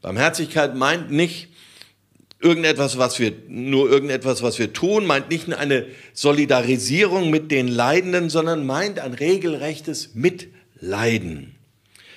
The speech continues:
Barmherzigkeit beugt sich nicht herab, sondern steht Seite an Seite. Und diese Form des Mitfühlens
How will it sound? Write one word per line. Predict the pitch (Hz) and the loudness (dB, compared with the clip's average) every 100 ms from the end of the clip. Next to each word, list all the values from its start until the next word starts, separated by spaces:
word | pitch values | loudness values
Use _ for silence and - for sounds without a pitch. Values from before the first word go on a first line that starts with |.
| - _ | -20 _
Barmherzigkeit | 90 101 120 160 160 151 139 135 - 85 | -8 -4 -2 -2 -2 -6 -4 -4 -4 0
beugt | 110 143 160 | 4 4 2
sich | - 127 - | 0 -2 0
nicht | 135 131 - - | -4 -4 -12 -14
herab, | 101 87 - - - - _ _ _ - - _ - | -10 -4 -2 -2 -6 -18 _ _ _ -20 -20 _ -10
sondern | - 117 110 95 | -4 -2 0 0
steht | - 120 131 135 - - _ | 0 2 0 0 -6 -20 _
Seite | - 107 104 117 117 110 104 101 - _ _ | -10 -4 -2 -2 -2 -2 -2 -8 -20 _ _
an | - 101 | -10 -6
Seite. | 90 92 85 - - - _ _ - - - - - _ _ - - | -4 -4 -4 -8 -16 -20 _ _ -20 -18 -18 -20 -20 _ _ -20 -14
Und | 98 123 | -10 -2
diese | 190 156 139 | 0 0 0
Form | 120 117 127 131 - - - | 2 2 2 -2 -8 -20 -4
des | 117 107 - - _ | -2 -2 -6 -16 _
Mitfühlens | 95 131 160 - - 123 135 139 135 - | 0 2 2 -2 2 4 4 2 -2 -4